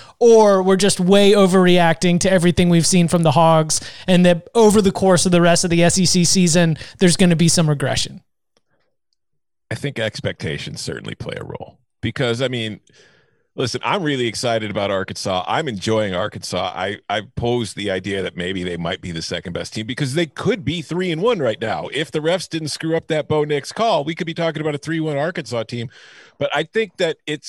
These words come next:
Speaker 2: comes through the frame of what we expected before the season because nobody expected that. We, we were talking about whether they'd win a single game, let alone
Speaker 1: Mm.
Speaker 2: two. So the fact that they're two and two right now when we were thinking one and nine was a very likely possibility. And hell, they've got more S E C wins in the last three weeks than they did in the last three years.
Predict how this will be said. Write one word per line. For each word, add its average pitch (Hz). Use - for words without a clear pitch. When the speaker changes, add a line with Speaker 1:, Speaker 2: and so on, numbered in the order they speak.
Speaker 2:
comes 170
through 156
the 147
frame 135
of 98
what 113
we 107
expected 101
before 98
the 90
season 127
because 165
nobody 190
expected 160
that. 151
We, 165
we 190
were 202
talking 165
about 151
whether 151
they'd 143
win 156
a 139
single 139
game, 64
let 139
alone 139
Speaker 1:
Mm. -
Speaker 2:
two. -
So -
the 151
fact 175
that -
they're 147
two 139
and 120
two 131
right 117
now 107
when 104
we 107
were 104
thinking 98
one 98
and 92
nine 87
was 85
a -
very 85
likely 82
possibility. 85
And 95
hell, 107
they've 85
got 104
more 120
S 113
E 113
C 110
wins 107
in 98
the 98
last 101
three 104
weeks 98
than 90
they 87
did 85
in 82
the 73
last 73
three 60
years. 50